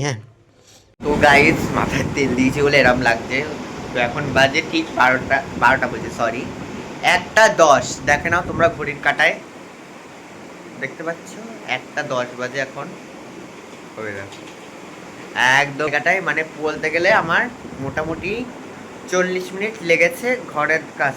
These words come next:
করতে, বাসন মেজে, ঘর মুছে, স্নান করে চলে এসেছি। তো এই যে ছাঁচ একটা হাতে রয়েছে, ছাঁচ, লক্ষ্মী পুজোয় দেয় না সেই ছাঁচ, তো এটা খাবো এখন। বা ফোন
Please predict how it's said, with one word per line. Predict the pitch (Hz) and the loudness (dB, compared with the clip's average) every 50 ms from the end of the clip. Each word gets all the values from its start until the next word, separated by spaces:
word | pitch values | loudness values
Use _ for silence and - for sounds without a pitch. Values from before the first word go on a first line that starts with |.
| - | -4
করতে, | 135 123 - 117 117 120 | -8 -8 -8 -6 -4 -4
বাসন | 120 - - 151 151 | -4 -6 -6 -8 -6
মেজে, | 156 151 151 170 170 170 - | -6 -2 0 0 0 0 -2
ঘর | 139 131 123 127 127 - - - - - - - - 151 | -2 -2 -2 -4 -6 -10 -14 -16 -16 -16 -16 -14 -10 -8
মুছে, | 156 165 165 - 196 190 190 190 | -6 -6 -6 -4 -4 -4 -4 -4
স্নান | - 160 151 143 143 143 143 | -2 -2 0 0 0 -2 -2
করে | 147 156 180 196 - | -2 0 0 -2 -2
চলে | 135 110 107 - | -6 -6 -6 -8
এসেছি। | - - - - - - - - - - - - - - - - - - - - - - - - - - - - - | -8 -10 -12 -12 -14 -14 -14 -14 -14 -14 -14 -14 -16 -16 -14 -14 -14 -14 -14 -14 -16 -16 -16 -16 -18 -18 -16 -14 -8
তো | - 127 127 127 135 | -4 -2 0 0 0
এই | 143 147 | 0 0
যে | 156 151 - - | -2 -2 -4 -10
ছাঁচ | - - 151 147 147 147 139 - 143 131 | -4 2 4 4 4 4 2 -2 -4 -4
একটা | - - 123 120 | -4 -4 -4 -4
হাতে | 120 113 - 113 113 | -4 -6 -6 -8 -8
রয়েছে, | 113 107 107 - 110 - - | -8 -8 -10 -10 -12 -12 -8
ছাঁচ, | - 120 107 104 113 113 - - - - - - - - - - - - - - - - - - - - - - - - | -4 -2 -2 -2 -4 -6 -10 -12 -12 -12 -12 -10 -10 -10 -12 -12 -14 -14 -14 -14 -14 -12 -12 -12 -12 -12 -14 -12 -8 -6
লক্ষ্মী | 147 156 156 - 175 160 | -6 -6 -6 -8 -10 -8
পুজোয় | 160 170 175 180 175 170 | -6 -4 -4 -2 2 4
দেয় | 165 170 180 208 | 4 4 4 4
না | 226 190 - | 2 -2 -2
সেই | 170 165 160 - - | -4 -8 -8 -6 -4
ছাঁচ, | 147 139 135 131 123 - - - - | 0 2 2 2 0 -4 -10 -12 -8
তো | 139 139 135 | -6 -6 -2
এটা | 123 143 143 - - | -2 -2 -2 -2 -6
খাবো | - - 135 139 131 123 120 | -6 -6 -6 -4 -4 -6 -6
এখন। | 123 135 131 131 - - - - - - - - - - - - - 107 | -6 -8 -10 -12 -12 -14 -14 -14 -16 -16 -16 -16 -16 -16 -16 -14 -8 -6
বা | 101 104 104 - | -6 -6 -6 -6
ফোন | - 127 131 | -6 -6 -6